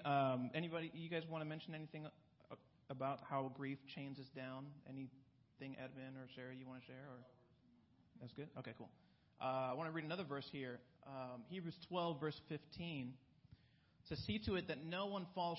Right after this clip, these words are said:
short of the grace of God, and that no bitter root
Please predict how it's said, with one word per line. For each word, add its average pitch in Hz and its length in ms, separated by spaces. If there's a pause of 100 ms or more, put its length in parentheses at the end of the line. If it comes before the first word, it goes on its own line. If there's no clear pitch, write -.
(140)
short 180 300
of 139 120
the 139 60
grace 147 400
of 139 160
God, 123 380 (380)
and 143 100
that 139 140
no 170 160
bitter 175 380
root 165 280